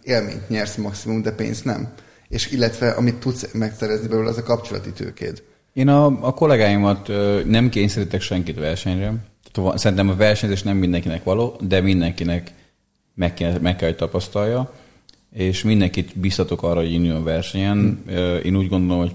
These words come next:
Speaker 2: per, per bár azért mi elég komoly, ö, én, én, e-, elkövettem a legnagyobb hibát, sose, sose számoltam, hogy ki mit nyert meg.
Speaker 1: <laughs>
Speaker 2: Ö, de például nagyon kevesen tudják, hogy, ö, az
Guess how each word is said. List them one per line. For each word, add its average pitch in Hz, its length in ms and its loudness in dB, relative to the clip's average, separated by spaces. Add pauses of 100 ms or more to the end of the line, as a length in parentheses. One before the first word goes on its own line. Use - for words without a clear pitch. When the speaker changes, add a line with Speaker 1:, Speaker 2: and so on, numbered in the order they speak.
Speaker 2:
per, 90 320 0 (320)
per 87 240 0
bár 87 560 -2 (400)
azért 87 300 -4
mi 87 140 0
elég 85 220 -4
komoly, 85 480 -4 (640)
ö, 85 600 0 (920)
én, 104 180 -6
én, 123 160 0 (280)
e-, 120 340 0 (440)
elkövettem 110 440 4
a 98 40 6
legnagyobb 92 300 4
hibát, 95 180 4
sose, 92 340 0
sose 101 240 -2
számoltam, 82 440 0
hogy 80 100 -2
ki - 120 -4
mit 82 180 0
nyert 82 240 -4
meg. 87 300 -2 (200)
Speaker 1:
<laughs> 123 440 2
Speaker 2:
Ö, 90 440 4 (600)
de 104 100 -4
például 98 340 6
nagyon 101 240 6
kevesen 87 360 2
tudják, 90 420 0
hogy, 90 300 0
ö, 87 440 2 (800)
az 92 460 -6